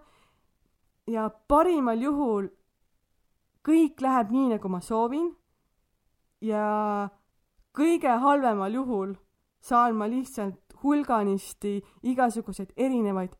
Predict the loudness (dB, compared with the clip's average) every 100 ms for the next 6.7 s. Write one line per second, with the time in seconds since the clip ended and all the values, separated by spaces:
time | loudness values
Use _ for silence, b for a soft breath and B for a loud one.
0 | -4 -4 -4 -4 -4 -2 0 -2 -4 -2
1 | 0 0 0 -2 -4 -8 -8 -10 -10 b
2 | b b _ _ _ _ _ _ _ -8
3 | -4 -4 -6 -6 -4 -4 -4 -10 -8 -6
4 | -6 -6 -6 -8 -12 _ _ _ -10 -8
5 | -6 -6 -4 -2 0 -2 -2 -8 -8 -10
6 | -12 -4 -2 -2 -4 -10